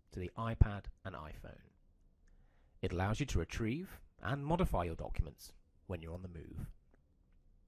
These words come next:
Mobility connects with your main Worksite database, so any activity on your desktop will be reflected on the app.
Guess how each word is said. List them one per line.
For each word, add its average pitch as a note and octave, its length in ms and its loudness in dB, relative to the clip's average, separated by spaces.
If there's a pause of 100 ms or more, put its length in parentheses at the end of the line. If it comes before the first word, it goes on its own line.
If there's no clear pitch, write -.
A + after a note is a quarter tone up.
(1160)
Mobility C#3 480 8
connects - 340 6
with G#2 120 2
your G2 120 2
main C3 400 2
Worksite A2 520 4 (100)
database, - 640 2 (480)
so - 200 0
any D#3 200 4
activity B2 520 6
on F2+ 80 -2
your E2+ 180 -4
desktop - 460 4 (280)
will B2 80 -2
be C#3+ 160 6
reflected - 460 0
on A#2 100 -14
the A#2 80 -6
app. - 240 2